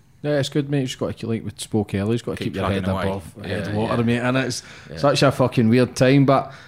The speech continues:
Speaker 1: there's nothing else to do but soldier on.
Speaker 2: Yeah, but even when the world's normal, I'm still plugging away.
Speaker 1: Yeah,
Speaker 2: <laughs>
Speaker 1: yeah. It's the
Speaker 2: So
Speaker 1: only
Speaker 2: it
Speaker 1: thing
Speaker 2: works.
Speaker 1: you can do, mate,
Speaker 2: Yeah,
Speaker 1: innit?
Speaker 2: yeah.
Speaker 1: So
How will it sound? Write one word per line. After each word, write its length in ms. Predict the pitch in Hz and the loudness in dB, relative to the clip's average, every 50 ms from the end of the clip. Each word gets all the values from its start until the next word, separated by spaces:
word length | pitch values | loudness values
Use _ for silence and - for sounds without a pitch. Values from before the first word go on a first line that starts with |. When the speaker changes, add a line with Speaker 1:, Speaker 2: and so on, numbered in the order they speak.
| - - - | -20 -8 -4
Speaker 1:
there's 140 | 113 113 117 | -2 2 2
nothing 280 | 147 143 - 135 127 | 2 4 4 4 6
else 200 | 123 123 120 113 | 6 6 6 4
to 120 | - - 110 | 4 2 4
do 160 | 104 117 117 | 6 6 6
but 220 | 98 107 104 - | 6 4 2 0
soldier 400 | - - 117 113 110 101 113 104 | 0 2 2 2 2 2 0 0
on. 220 | 110 127 156 175 165 - | 2 2 2 2 0 -4
Speaker 2:
Yeah, 200 | 92 85 85 80 76 78 87 | -8 -12 -12 -12 -12 -10 -8
but 80 | 95 | -6
even 200 | 92 123 113 110 | -4 -4 -4 -2
when 120 | 113 113 107 | -2 -2 -2
the 80 | 104 | -2
world's 240 | 101 107 104 101 92 | -2 -2 -2 -2 -2
normal, 280 | 110 113 113 101 95 90 | -2 -2 -2 -2 -4 -6
I'm 100 | 87 90 | -8 -8
still 180 | - 120 101 | -6 -6 -6
plugging 320 | 87 - 98 85 82 85 85 | -6 -6 -8 -10 -8 -10 -10
away. 240 | 82 78 76 80 - | -10 -10 -10 -10 -6
Speaker 1:
Yeah, 360 | - 107 107 107 110 110 101 - | -2 0 2 2 4 2 0 0
Speaker 2:
<laughs> 60 | - - | -2 -4
Speaker 1:
yeah. 380 | - - - 113 113 113 110 | -2 0 2 2 4 4 2
It's 100 | 110 - | 2 2
the 60 | 135 | 2
Speaker 2:
So 20 | 147 | 4
Speaker 1:
only 120 | 170 180 | 4 4
Speaker 2:
it 60 | 170 | 4
Speaker 1:
thing 100 | - 139 | 4 4
Speaker 2:
works. 220 | 127 - 127 120 - | 4 4 2 2 2
Speaker 1:
you 60 | 127 | 0
can 140 | 123 127 127 120 | 0 0 0 0
do, 200 | 131 139 156 170 | 0 2 4 4
mate, 120 | 180 185 | 4 4
Speaker 2:
Yeah, 160 | 185 180 185 190 | 4 4 4 4
Speaker 1:
innit? 200 | 202 196 - - | 4 2 2 0
Speaker 2:
yeah. 200 | 104 104 98 131 - - - | -4 -6 -8 -8 -10 -8 0
Speaker 1:
So 240 | - 180 175 175 | 4 6 6 6